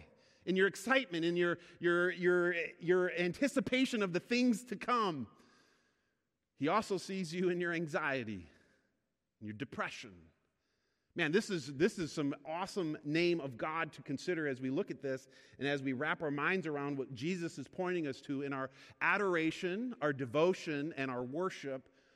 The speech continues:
of God. He's a God that sees. And we see this when we consider his holy name. Another name that I,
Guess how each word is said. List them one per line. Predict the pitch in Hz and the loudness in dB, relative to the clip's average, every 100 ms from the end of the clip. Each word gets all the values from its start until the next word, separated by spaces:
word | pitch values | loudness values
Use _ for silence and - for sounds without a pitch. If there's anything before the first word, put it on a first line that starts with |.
| _ - | _ -16
of | 113 | -10
God. | 120 110 87 82 - _ _ _ - | -8 -8 -12 -18 -20 _ _ _ -6
He's | 143 | -4
a | 120 | -4
God | 101 131 131 120 113 | -8 -10 -10 -10 -10
that | - | -12
sees. | - 101 76 - - _ _ _ _ _ _ _ | -12 -14 -14 -20 -20 _ _ _ _ _ _ _
And | 123 | -6
we | 135 | -4
see | - 226 | -2 0
this | 151 143 | 0 -4
when | 165 139 | -4 -2
we | 131 123 - | -2 -4 -8
consider | - 131 - 180 127 117 120 _ _ - | -8 -4 -2 -2 -2 -6 -10 _ _ -2
his | 147 117 110 - _ - | 0 -2 -4 -16 _ -10
holy | 147 131 101 95 - _ | -6 -4 -6 -8 -14 _
name. | 120 104 90 76 82 _ _ _ _ _ _ _ _ - | -8 -8 -10 -16 -20 _ _ _ _ _ _ _ _ -2
Another | 160 190 196 | 2 6 6
name | 165 156 165 226 226 - - _ _ _ _ - _ _ _ _ _ _ _ | 4 2 2 0 -4 -12 -20 _ _ _ _ -20 _ _ _ _ _ _ _
that | 131 | 0
I, | 131 143 143 143 | 2 4 2 0